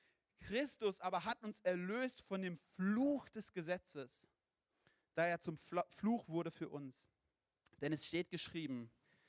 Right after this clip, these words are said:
verflucht ist jeder, der am Holz hängt, damit der Segen Abrahams unter die Heiden kommt. In Christus Jesus und wir den verheißenen Geist empfingen durch den Glauben.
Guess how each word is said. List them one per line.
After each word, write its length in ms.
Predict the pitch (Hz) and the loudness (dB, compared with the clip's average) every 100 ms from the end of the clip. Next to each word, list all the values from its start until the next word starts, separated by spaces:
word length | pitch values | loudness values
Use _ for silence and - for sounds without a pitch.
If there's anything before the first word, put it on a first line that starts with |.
| _ _ | _ _
verflucht 520 | 156 139 202 247 - | -6 0 2 2 0
ist 140 | 156 160 | -8 0
jeder, 220 | 170 156 | 2 2
der 120 | 139 | 0
am 100 | 127 | 0
Holz 260 | 151 147 - | 0 0 -2
hängt, 400 | 127 120 - 131 | -6 -8 -10 -6
damit 200 | 139 135 | -4 -4
der 100 | 120 | -4
Segen 380 | 117 165 175 | 2 2 2
Abrahams 680 | - 151 151 143 127 110 107 - - _ _ _ _ _ - | 0 0 0 -4 -4 -8 -12 -20 -20 _ _ _ _ _ -6
unter 180 | 139 135 | -2 0
die 140 | 127 | 0
Heiden 300 | 143 143 147 | 0 0 -2
kommt. 300 | - 120 101 - - _ | -2 -2 -4 -20 -20 _
In 120 | 131 135 | -10 -2
Christus 400 | 202 214 196 180 | 0 0 -2 0
Jesus 560 | 185 151 131 - - _ _ _ _ _ _ _ _ _ _ _ - | 2 2 -2 -4 -14 _ _ _ _ _ _ _ _ _ _ _ 4
und 260 | 180 233 - _ - | 4 4 -6 _ -4
wir 160 | 143 | 0
den 100 | 165 | 0
verheißenen 580 | 151 143 - 180 190 190 | -2 -4 0 0 0 -2
Geist 380 | 165 143 143 - - | 2 2 0 -8 -14
empfingen 640 | 143 - 165 147 123 117 - _ _ | -12 -6 -2 0 0 -4 -10 _ _
durch 400 | - 127 113 - - _ _ | -2 0 -2 -6 -20 _ _
den 160 | 123 117 | -10 -6
Glauben. 400 | 113 101 98 | -4 -4 -6